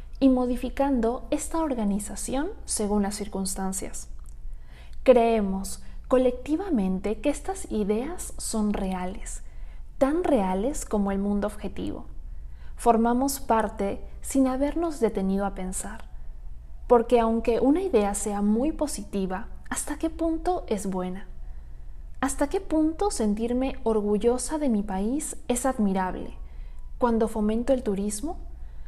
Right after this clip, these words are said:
¿Cuando argumento defendiendo que el ceviche es peruano?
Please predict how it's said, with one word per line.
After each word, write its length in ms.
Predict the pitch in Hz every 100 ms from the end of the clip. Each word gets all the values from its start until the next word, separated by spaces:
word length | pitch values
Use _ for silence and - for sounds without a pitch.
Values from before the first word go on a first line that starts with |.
| -
¿Cuando 240 | 233 220 220
argumento 600 | 214 214 220 240 262 294
defendiendo 760 | 254 - 202 196 208 214 233
que 80 | 233
el 80 | 208
ceviche 540 | - 208 226 214 233
es 220 | - 233 -
peruano? 500 | 254 202 190 185